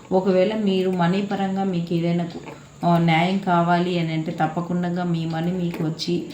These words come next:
అది మీ ప్రాపర్టీస్ మీకు వచ్చేటివి ఉంటే తప్పకుండా వస్తాయి. జస్టిస్, మీకు న్యాయం జరగాలి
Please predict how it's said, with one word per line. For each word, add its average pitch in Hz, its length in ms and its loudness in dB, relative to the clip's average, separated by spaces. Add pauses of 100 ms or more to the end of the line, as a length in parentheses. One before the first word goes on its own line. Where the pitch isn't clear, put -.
(340)
అది 160 220 2
మీ 160 160 2
ప్రాపర్టీస్ 175 840 -2
మీకు 170 380 0
వచ్చేటివి 170 440 0
ఉంటే 160 240 -2
తప్పకుండా 170 540 -2
వస్తాయి. 160 760 0
జస్టిస్, 170 540 -2
మీకు 160 200 -4
న్యాయం 165 420 0
జరగాలి 160 580 -2